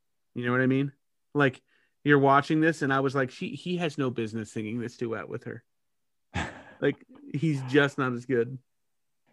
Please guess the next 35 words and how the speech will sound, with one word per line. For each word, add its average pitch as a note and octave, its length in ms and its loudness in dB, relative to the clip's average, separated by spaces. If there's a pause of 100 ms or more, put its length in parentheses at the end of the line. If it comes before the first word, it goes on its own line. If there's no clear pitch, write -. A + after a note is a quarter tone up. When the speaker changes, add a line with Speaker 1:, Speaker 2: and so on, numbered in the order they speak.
(260)
Speaker 2:
Yeah, G3 140 8
I F#3+ 40 10
didn't D#3+ 140 6
notice B2 260 10
the G#2+ 100 -4
singing G#2+ 460 4
discrepancy G2+ 680 -2
as F#2+ 140 -2
much. G2 420 -2
I A2+ 80 -8
mean, F#2+ 320 -6
Speaker 1:
Yeah. A2+ 460 -2
Speaker 2:
I G#2+ 100 6
didn't G2+ 140 -2
think G#2+ 160 0
any A2 140 8
of G2+ 120 6
them G#2 160 6
were F#2+ 120 4
great, A2 760 6 (100)
that G#2+ 120 2
they G2 100 4
were G2 100 6
all G2 160 8
adequate, F#2+ 640 2
but - 180 -12 (800)
I A2 100 6
just G2+ 120 4
thought G2 160 4
the - 140 0
acting F#2+ 440 0
was F2 280 -4
noticeably G2 760 2 (480)
different G#2 240 -6
quality. F2+ 520 0